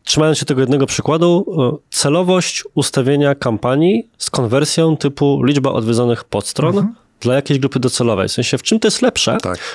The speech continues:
Speaker 1: od ustawienia typu, okej, osoba, która wchodzi na moją stronę, ma jedno zadanie,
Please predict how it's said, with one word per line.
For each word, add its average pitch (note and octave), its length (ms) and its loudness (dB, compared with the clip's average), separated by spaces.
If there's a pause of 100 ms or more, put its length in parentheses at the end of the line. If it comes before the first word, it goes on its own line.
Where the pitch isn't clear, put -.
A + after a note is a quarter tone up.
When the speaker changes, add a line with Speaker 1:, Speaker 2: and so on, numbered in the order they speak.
Speaker 1:
od C#3+ 100 -2
ustawienia F3 400 2
typu, E3 440 0
okej, E3+ 400 0
osoba, E3+ 300 0
która D3+ 300 2
wchodzi D#3 280 -2
na D3+ 80 4
moją C#3+ 160 2
stronę, C#3 500 0
ma C#3+ 260 2
jedno D3 240 2
zadanie, C#3 400 0